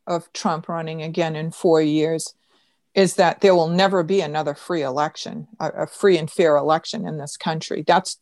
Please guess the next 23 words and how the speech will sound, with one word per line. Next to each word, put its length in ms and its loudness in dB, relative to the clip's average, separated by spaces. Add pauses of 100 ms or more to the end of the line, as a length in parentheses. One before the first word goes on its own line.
truly 400 2
what 200 0
I 160 2
believe. 500 -6 (380)
What 200 4
we've 240 0
witnessed 540 -2
in 160 -6
this, 320 -12 (180)
this 220 0
election, 680 -6 (1500)
I 140 2
mean, 200 -2
it's, 420 -10 (180)
it's 180 -4
gone. 480 -2 (180)
We 140 0
don't 300 -2
have 340 0
free 320 2
and 160 -8
fair 280 0
elections. 800 -4